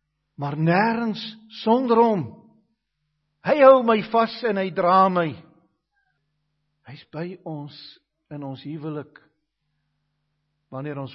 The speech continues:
worstel en swaar kry, wanneer die duiwel in sy sluiheid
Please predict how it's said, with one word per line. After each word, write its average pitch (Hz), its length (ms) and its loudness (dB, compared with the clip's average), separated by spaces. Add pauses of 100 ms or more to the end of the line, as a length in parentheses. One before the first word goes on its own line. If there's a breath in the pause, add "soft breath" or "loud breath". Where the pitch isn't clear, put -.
worstel 143 800 -12 (100)
en 123 140 -12 (100)
swaar 143 420 -12
kry, 135 240 -16 (1300)
wanneer 170 260 -4
die 156 140 -12
duiwel 190 720 -4
in 185 160 -10
sy 160 160 -12 (240)
sluiheid 202 760 -14